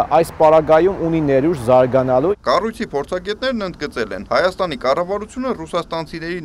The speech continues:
Speaker 2: ներհոսքից ստացված հավելյալ ֆինանսական արդյունքը խելամիտ է ծախսել, ուղղելով բյուջեի դեֆիցիտի և արտաքին պարտքի կրճատմանը։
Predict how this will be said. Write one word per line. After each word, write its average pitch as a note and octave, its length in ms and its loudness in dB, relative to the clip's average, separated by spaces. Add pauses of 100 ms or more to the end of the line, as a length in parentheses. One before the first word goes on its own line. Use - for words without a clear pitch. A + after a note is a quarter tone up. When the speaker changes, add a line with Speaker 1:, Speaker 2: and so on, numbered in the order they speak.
Speaker 2:
ներհոսքից C#3 520 -8
ստացված C3 560 -4
հավելյալ A#2+ 440 -2
ֆինանսական A2+ 560 -4 (140)
արդյունքը A#3 480 -8
խելամիտ B2 420 -2
է G#2 160 -6
ծախսել, G2 400 -6 (140)
ուղղելով C3+ 420 -2
բյուջեի B2+ 460 -6
դեֆիցիտի E3 580 -10
և G#3+ 180 -2 (160)
արտաքին A3+ 480 -6
պարտքի A2 380 -4
կրճատմանը։ G2 640 -8